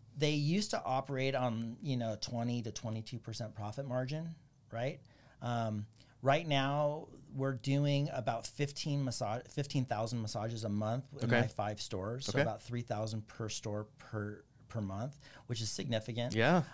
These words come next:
Speaker 1: Um, and, and when I say massage, I, I should say services because we do facials as well.
Speaker 2: Okay.
Speaker 1: So about fifteen percent of our business is facials.
Speaker 2: I had no
Speaker 1: You
Speaker 2: idea.
Speaker 1: know, maybe,
Speaker 2: That's cool.
Speaker 1: maybe even twenty percent at
Speaker 2: Got
Speaker 1: this
Speaker 2: it.
Speaker 1: point.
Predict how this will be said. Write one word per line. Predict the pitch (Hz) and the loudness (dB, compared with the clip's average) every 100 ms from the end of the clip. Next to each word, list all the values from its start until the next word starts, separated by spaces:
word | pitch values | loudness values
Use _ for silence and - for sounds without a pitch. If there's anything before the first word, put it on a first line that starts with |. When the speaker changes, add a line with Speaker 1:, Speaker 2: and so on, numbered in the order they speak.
| - | -6
Speaker 1:
Um, | 117 117 113 110 - - - | -2 0 0 -4 -8 -16 -2
and, | 170 165 | 0 0
and | 190 165 | 2 4
when | 170 | 6
I | |
say | 175 170 | 4 4
massage, | 143 127 131 | 4 6 6
I, | 123 123 | 4 4
I | |
should | 123 139 | 0 0
say | - 113 | -2 -2
services | - 117 110 101 98 92 98 - | -2 -2 -2 -4 -4 -4 -4 -6
because | 113 120 110 | -4 -2 0
we | 110 | 0
do | 107 | -2
facials | - 98 98 110 95 | -2 -2 -2 -4 -6
as | 92 | -4
well. | 92 135 | 4 6
Speaker 2:
Okay. | 190 175 196 - | 6 4 2 -4
Speaker 1:
So | - 131 123 120 - | 4 8 8 6 0
about | 135 120 113 101 - - - _ - - - - - - - | 2 4 4 0 -8 -20 -20 _ -20 -20 -20 -20 -20 -20 -4
fifteen | 135 - 143 | -4 0 0
percent | 139 131 - 127 | 0 0 2 2
of | 131 | 2
our | 117 | 0
business | 117 113 127 - | 0 0 -2 -4
is | 80 92 - - | -6 -10 -10 -6
facials. | 113 110 127 120 165 | -4 -4 -6 -4 -2
Speaker 2:
I | |
had | 170 | 2
no | 180 | 4
Speaker 1:
You | 180 | 6
Speaker 2:
idea. | 214 110 | 4 4
Speaker 1:
know, | |
maybe, | 117 123 | 4 2
Speaker 2:
That's | 123 | 4
cool. | 120 | 4
Speaker 1:
maybe | 127 123 | 4 2
even | 120 107 | 0 -2
twenty | - 107 110 | -2 -2 -2
percent | 123 127 120 | -2 -2 2
at | |
Speaker 2:
Got | 165 | 2
Speaker 1:
this | 123 | 2
Speaker 2:
it. | |
Speaker 1:
point. | - 131 | 2 0